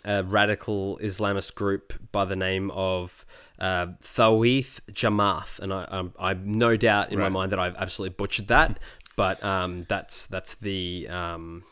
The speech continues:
Speaker 1: that's the name. Uh, they apparently had help from international militants. Um, they haven't yet claimed responsibility, but there was intelligence, um,
Speaker 2: Hmm.
Speaker 1: f-, earlier in, in,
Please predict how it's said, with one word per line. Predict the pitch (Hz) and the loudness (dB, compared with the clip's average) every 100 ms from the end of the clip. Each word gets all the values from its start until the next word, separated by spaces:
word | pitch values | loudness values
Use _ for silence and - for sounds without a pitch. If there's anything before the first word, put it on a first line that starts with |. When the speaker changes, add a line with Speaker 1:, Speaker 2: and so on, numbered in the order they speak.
| - | -8
Speaker 1:
that's | 104 - | -6 -4
the | 98 | -4
name. | 101 127 147 - - - - | 0 0 -2 -6 -18 -20 -4
Uh, | 95 92 90 87 85 82 76 - 98 | 0 2 0 -2 -4 -6 -8 -10 -6
they | 98 101 104 101 95 95 95 87 - _ - | 0 2 2 2 0 -2 -4 -8 -12 _ -4
apparently | - 117 104 | 2 2 4
had | 107 98 | 0 2
help | 110 104 | 2 2
from | - 107 98 98 95 - | -2 0 0 -2 -4 -4
international | 110 113 110 - 107 | -4 0 0 2 0
militants. | 107 143 147 147 139 - - - - - | 4 4 4 2 2 -2 -6 -10 -20 -6
Um, | 95 98 | -2 0
they | 104 | 2
haven't | 123 113 | 2 2
yet | 101 127 - - | 2 2 2 -8
claimed | - 120 120 117 113 | -2 2 2 2 -2
responsibility, | - 117 104 120 120 120 | -2 -4 -2 2 2 2
but | 110 107 | 0 -2
there | 107 | 0
was | 110 110 101 - | 2 0 -2 -4
intelligence, | 107 - 107 104 104 101 - - - - - - _ | -6 -2 -2 -2 -4 -4 -4 -4 -6 -16 -20 -20 _
um, | 95 95 95 92 90 90 90 87 - _ - | -4 -2 -2 -2 -6 -6 -10 -12 -18 _ -2
Speaker 2:
Hmm. | 98 90 - | 0 0 -6
Speaker 1:
f-, | - - - | -16 -16 -6
earlier | 107 104 107 101 101 | -2 2 2 2 2
in, | 101 98 98 | 0 -2 -6
in, | - 98 95 95 92 90 | -6 -6 -4 -6 -6 -10